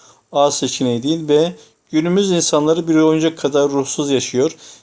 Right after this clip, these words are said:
İnsanlardan bahsetmiyor. Çağımızın getirdiği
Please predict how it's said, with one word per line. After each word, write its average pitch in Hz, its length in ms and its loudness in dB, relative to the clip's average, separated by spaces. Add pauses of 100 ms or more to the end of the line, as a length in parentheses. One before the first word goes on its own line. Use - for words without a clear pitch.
(160)
İnsanlardan 160 680 0
bahsetmiyor. 156 760 0 (280)
Çağımızın 147 440 0
getirdiği 147 760 0